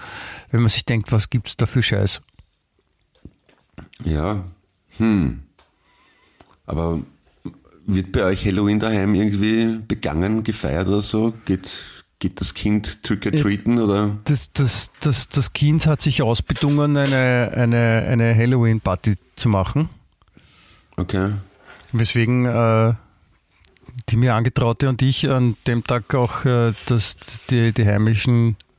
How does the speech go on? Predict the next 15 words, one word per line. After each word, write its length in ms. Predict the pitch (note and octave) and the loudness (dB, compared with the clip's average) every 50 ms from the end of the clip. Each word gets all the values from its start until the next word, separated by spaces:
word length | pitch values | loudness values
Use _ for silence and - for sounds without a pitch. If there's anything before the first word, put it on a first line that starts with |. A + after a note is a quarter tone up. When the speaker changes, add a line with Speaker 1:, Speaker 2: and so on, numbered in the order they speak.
| _ _ - | _ _ -2
Speaker 1:
heim-, 340 | A#2+ A2+ A2 A2+ A2 G#2+ C3 | 0 2 2 2 0 0 0
heimischen 380 | B2+ A2+ G#2+ A2 - - C#3 B2 | 0 2 2 2 2 2 2 0
Räume 320 | A#2 A#2 G2+ G2+ G#2+ G#2 | 2 2 2 2 2 0
verlassen 440 | - C3+ A2+ F2+ F#2 - - A#2+ A2+ | 0 0 0 0 0 0 0 2 2
müssen, 400 | A2 A2 - - D#3+ E3 F3+ F#3+ - - _ A2+ | 2 2 0 0 0 0 0 -2 -6 -10 _ 0
wenn 440 | A2 A2 G#2+ A2 A2 G#2+ G#2+ A2+ - - | 0 2 2 2 2 0 -2 -4 -4 -2
Speaker 2:
Mhm. 160 | F#2+ G2 G2 | 0 2 2
Speaker 1:
eine 280 | G#2 G#2 G#2 G#2 G#2 - - _ _ | 2 2 2 2 0 0 -4 _ _
Teenager-Party 640 | - - A2 A2+ A2+ - - A2+ - F#2+ F2+ - A2+ | -2 0 0 2 2 0 -2 -2 0 -2 0 0 -2
stattfindet 640 | - - G2 F#2 - - - G#2+ G#2+ C3+ B2+ - - - _ | -2 0 -2 -2 -2 -2 -2 0 0 0 -2 -4 -10 -12 _
in 60 | A2+ A2 | -2 -2
der 120 | A2 F#2+ | 0 0
Wohnung. 280 | G#2 G2+ A2 C#3 D#3+ - _ _ - - - - - - - - - - - - - _ _ _ _ _ _ _ - - - | 2 2 2 0 -2 -4 _ _ -20 -20 -20 -20 -20 -20 -20 -20 -20 -20 -20 -20 -20 _ _ _ _ _ _ _ -18 -6 -2
Ähm, 440 | B2+ A2+ G#2 G#2 G2+ G#2 G#2 - - - | 0 0 2 2 2 2 2 0 -2 -2
ansonsten, 680 | A#2 A2+ - - G#2+ G#2+ A2 - - D3 C#3+ C3+ | -2 0 2 2 2 0 0 -2 0 0 0 0